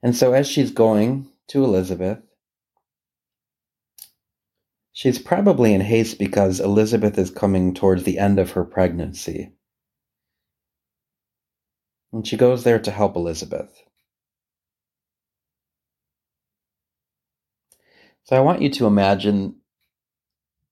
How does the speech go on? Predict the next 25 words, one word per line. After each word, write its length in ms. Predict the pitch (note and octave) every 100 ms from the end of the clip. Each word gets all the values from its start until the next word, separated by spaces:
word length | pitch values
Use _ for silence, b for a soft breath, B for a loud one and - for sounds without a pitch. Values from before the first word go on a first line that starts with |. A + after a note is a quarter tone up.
| _ _ _ _ _ _ _
the 160 | A#2+
joy 600 | G#2+ - A2+ A2 G2+ F#2+
of 120 | F2+
these 220 | - F#2 -
two 220 | - A#2
cousins 500 | - G#2 F#2 F#2+ -
coming 320 | - F#2 F2
together. 580 | E2+ E2+ F2 D#2+ D#2 - _ _ _ _ _ _ _ _ _ _ _ _ _ _ _ _ _ _ _ _ _ _ _ _ _ _ _ -
I 80 |
don't 160 | G#2 G#2+
know 80 | A2
if 100 | G#2
you've 140 | G2
had 300 | - G#2 G2
anyone 320 | G2 F#2+ F#2+
in 80 | F#2
your 120 | F#2
family 760 | F#2 G2 F#2 F#2 F2+ F2 F2+ - _ _ _ _ _ _ _ _ _ _ _ _ _ - - - - -
that 100 | G2+
have 100 | G2+
had 240 | G#2+ F#2+
children's 840 | - G2+ G2 G2 G2 G2+ - - -
near 300 | - G2+ G2
similar 440 | F#2+ - G2+ G2 F#2+
times, 840 | F#2+ G2 F#2 F#2 G2 G2+ - -